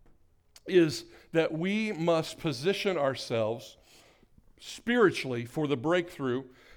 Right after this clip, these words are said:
that God has prophesied and declared and that we feel. I know, I've talked to many of you. You guys are feeling this. There are many of you who have said, "There is something God's wanting to do." Is anybody there, right? We know it.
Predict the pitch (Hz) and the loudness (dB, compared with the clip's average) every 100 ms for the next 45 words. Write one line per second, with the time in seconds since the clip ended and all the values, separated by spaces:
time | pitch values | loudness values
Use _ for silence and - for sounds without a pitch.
0 | - 143 131 151 160 160 151 - - 160 | -4 -2 2 4 4 4 0 -2 0 0
1 | 160 156 - 151 151 131 127 127 160 151 | 0 -2 0 2 2 -2 -4 -4 2 2
2 | 160 170 175 185 190 214 - 277 233 - | 2 0 2 2 2 0 0 0 0 -2
3 | - _ _ _ _ _ - - - 202 | -14 _ _ _ _ _ -20 -8 2 4
4 | 240 226 233 233 175 202 - 220 220 208 | 6 6 6 8 6 4 4 2 4 0
5 | 170 190 226 247 180 139 117 - - 190 | 2 2 2 2 -2 -4 -6 -10 -4 0
6 | 240 254 247 196 185 - 233 269 247 190 | 6 8 8 6 2 2 0 2 4 4
7 | 143 104 - - - - 202 240 220 202 | 2 0 -6 -18 -20 2 8 8 8 6
8 | 226 254 233 170 170 147 175 185 170 220 | 4 6 6 6 4 0 2 0 0 0
9 | 190 156 208 220 175 - 214 220 - 214 | 0 2 2 4 2 0 0 0 -2 -4
10 | 185 185 147 170 165 156 147 160 113 - | 2 2 2 0 0 -2 0 -2 -2 -14
11 | - - 123 170 170 190 196 190 117 143 | -20 -12 -4 0 2 4 4 4 4 4
12 | 180 - 151 165 214 147 113 | 2 0 -6 0 2 2 0